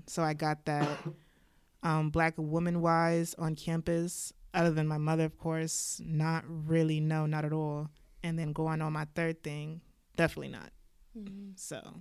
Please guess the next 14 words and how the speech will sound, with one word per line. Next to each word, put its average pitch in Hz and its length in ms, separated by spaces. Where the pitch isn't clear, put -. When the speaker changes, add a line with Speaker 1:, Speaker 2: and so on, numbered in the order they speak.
Speaker 1:
that's 165 220
my 156 140
experience. 147 800
Speaker 2:
Yeah, 165 440
I 180 40
have 165 120
to 165 80
agree. 160 380
Like, 160 360
I 196 500
<coughs> - 160
think 202 320
for 180 200
me, 165 560